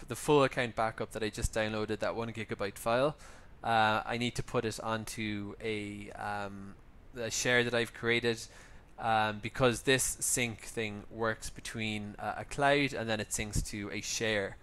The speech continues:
on your, uh, N E S. So if I go into my settings here, uh, overview, uh, do, do, do, do, do, do, do. Yeah, sorry, task list, and you can see the local path is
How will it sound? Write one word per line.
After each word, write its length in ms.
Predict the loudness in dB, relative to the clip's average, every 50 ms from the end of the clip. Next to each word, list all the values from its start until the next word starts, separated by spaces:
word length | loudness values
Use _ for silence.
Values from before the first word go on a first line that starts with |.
| -18 -20 -20 -20 -20 -20 -18 -6
on 280 | 0 2 2 2 2 0
your, 460 | 0 0 2 2 2 2 2 0 -2 -4
uh, 180 | -4 -4 -4 -4
N 140 | -4 -4 -2
E 120 | 0 0 0
S. 200 | -2 -2 -2 -4
So 220 | -4 -2 -2 -4
if 120 | -4 -2 -4
I 60 | -4
go 120 | -2 -2 -4
into 160 | -4 -6 -6
my 100 | -8 -6
settings 460 | -4 0 0 0 0 0 -2 -4 -4
here, 340 | -4 -4 -4 -4 -4 -6 -8 -12 -20 -20 -20 -20 -20 -20 -20 -20 -20 -18 -10
uh, 420 | -6 -4 -2 -2 0 0 -2 -2 -4 -6
overview, 1400 | -6 -4 -2 -2 -4 -4 -4 -2 -2 -4 -4 -6 -6 -4 -2 -2 -2 -2 -2 -2 -2 -4 -4 -4 -6 -8 -10 -12 -14 -18 -20 -20 -12 -8
uh, 600 | -6 -4 -4 -4 -4 -6 -6 -6 -8 -8 -8 -10 -12 -12 -12 -12 -12 -14 -14 -14 -14
do, 180 | -10 -10 -8
do, 160 | -6 -6 -6 -6
do, 480 | -8 -8 -8 -8 -10 -10 -10 -12 -12 -12
do, 160 | -12 -12 -10
do, 160 | -10 -10 -10 -12 -12
do, 140 | -14 -14 -14 -14
do. 280 | -12 -12 -10 -10 -10 -12 -14 -16 -20 -20 -20 -20 -20 -20 -20 -20 -20 -20 -20 -20 -20 -20 -20 -20 -18 -20 -20 -20 -20 -20 -20 -20 -20 -20 -20 -16 -8
Yeah, 360 | -2 2 4 4 4 4 2
sorry, 380 | -2 -2 0 2 2 2 0 0
task 380 | 4 6 6 6 6 4 -2
list, 340 | -2 -2 0 0 -2 -4 -4 -4
and 180 | -6 -4 -2
you 80 | -2 -2
can 160 | -2 -2 -4
see 300 | 0 2 2 2 2 -2
the 100 | -2 -2
local 360 | 0 2 2 2 0 -2 -4
path 400 | -2 0 0 0 0 -2 -4 -8 -6
is 360 | -4 -2 -2 -2 -2 -4 -8